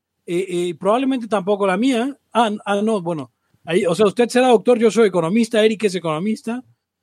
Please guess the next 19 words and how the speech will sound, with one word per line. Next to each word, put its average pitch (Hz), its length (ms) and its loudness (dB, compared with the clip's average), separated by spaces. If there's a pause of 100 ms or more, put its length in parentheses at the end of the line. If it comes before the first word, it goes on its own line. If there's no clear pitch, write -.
(140)
Eh, 165 360 -2
eh, 156 40 -6
¿de 160 120 -2
qué 220 80 0
estamos 208 300 4
hablando? 185 500 2
O - 280 -20
sea, 226 160 2
si - 100 2
hablamos 254 380 4
de 226 80 6
muerte, 247 400 2
sí, 294 220 4
eh, 175 260 0
cien 196 260 0
mil 254 180 4
mexicanos 240 480 0
se 220 60 -2
mueren, 226 400 0